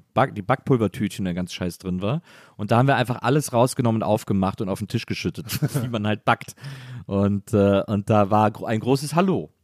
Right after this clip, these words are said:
Und das ist, äh, ich, aber, äh, diese Kindheitserinnerungen sind ohne Gewehr. Ich weiß nicht, ob die stimmen. <laughs> Also, das ist ja auch mal so ein Ding, dass man manchmal denkt, so Erinnerungen zu haben und dann sagt einem einer,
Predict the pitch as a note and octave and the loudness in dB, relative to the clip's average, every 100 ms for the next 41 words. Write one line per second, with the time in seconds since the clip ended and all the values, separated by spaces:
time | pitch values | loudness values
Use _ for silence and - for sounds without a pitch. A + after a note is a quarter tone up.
0 | - - - A2 B2+ D3 C#3 - B2 A2 | -20 -20 -10 -4 -2 -2 -6 -6 -4 -4
1 | _ - B2 A2+ D3 F3+ B2+ G3+ _ _ | _ -6 -6 0 2 6 6 4 _ _
2 | - - A#2+ B2 - A2+ C3 D3+ F3+ G#3 | -12 2 4 4 -2 -6 -6 -2 -2 0
3 | G#3 - C3 A#2 B2+ B2 - C3+ F3 C3+ | 0 -2 -2 0 0 0 -2 -2 0 2
4 | C3 D3 C#3+ F#2+ A2+ - B2+ G3+ D#3 G#3+ | 2 4 4 4 -2 0 4 4 6 4
5 | F3+ A2+ E3 E3 G2+ D#3 B2+ - D3 C3 | 4 2 4 4 4 0 -4 -2 -4 -4
6 | - C#3 D#3+ F3 C3+ C3 E3+ E3+ D3+ B3 | -8 -8 -6 -10 -2 0 2 2 2 4
7 | C3 A2 G#2+ A2 C3 F3+ - - B2 C3+ | 2 2 0 0 0 -2 -10 -6 -2 2
8 | C#3 D#3+ C3+ D3+ F#3 F3 C#3 D3+ C#3+ C#3 | 2 0 2 2 2 0 2 2 2 2
9 | B2+ A#2+ A2 A2 A#2+ A#2 A2 G2+ A2+ A#2+ | 2 2 -2 -4 -2 -2 -2 -2 -2 -2
10 | A#2+ G2+ G2+ G2+ | -4 -2 -2 -2